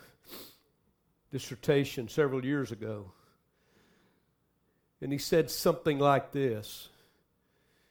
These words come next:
If we were to try to measure one of those great big planets,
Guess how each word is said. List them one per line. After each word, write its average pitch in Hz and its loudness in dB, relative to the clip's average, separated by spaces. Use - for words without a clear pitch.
If 139 -2
we 165 6
were 160 6
to 135 0
try 160 10
to 156 8
measure 147 8
one 147 4
of 143 4
those 147 4
great 127 2
big 131 0
planets, 143 2